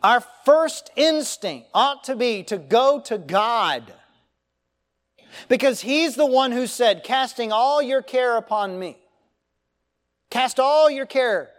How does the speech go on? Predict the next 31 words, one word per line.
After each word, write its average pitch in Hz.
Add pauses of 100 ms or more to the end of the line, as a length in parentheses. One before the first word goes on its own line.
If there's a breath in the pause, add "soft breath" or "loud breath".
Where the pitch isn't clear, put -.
(100)
on 170
me," 185 (680)
the 160
Lord 135
says. - (640)
Why 208
are 254
we 254
to 240
do 240
that? 170
Why 208
do 269
we 254
cast 240
all 226
our 208
care 233
upon 214
Him? 262
Because 180
He 175
careth 143
for 117
us. 127 (340)
That's 156
why. 139 (420)
First 180
Peter 208
five 214
seven. 247